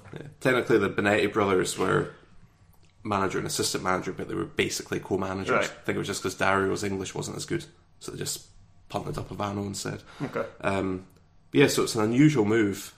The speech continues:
Speaker 1: um, but the more I've thought about it, the more I think it actually makes sense.
Speaker 2: A lot of County fans seem to be really behind this. It's,
Speaker 1: Yeah.
Speaker 2: it's not, the results have slightly picked up, uh, but I think it's, it's, for the understanding I get of the situation,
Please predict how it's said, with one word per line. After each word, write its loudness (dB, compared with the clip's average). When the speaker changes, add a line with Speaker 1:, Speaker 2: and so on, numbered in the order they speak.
Speaker 1:
um, -6
but 0
the -2
more 6
I've 2
thought -2
about 0
it, -4
the -4
more 2
I -2
think -6
it -10
actually -6
makes -6
sense. -6
Speaker 2:
A 2
lot 8
of -2
County 2
fans 2
seem -4
to -4
be 0
really 0
behind 2
this. -2
It's, 0
Speaker 1:
Yeah. 2
Speaker 2:
it's -2
not, 2
the -4
results 2
have 4
slightly 4
picked 0
up, 2
uh, -2
but 2
I 4
think 0
it's, -4
it's, -6
for -8
the 2
understanding 4
I 2
get 0
of -4
the -10
situation, -4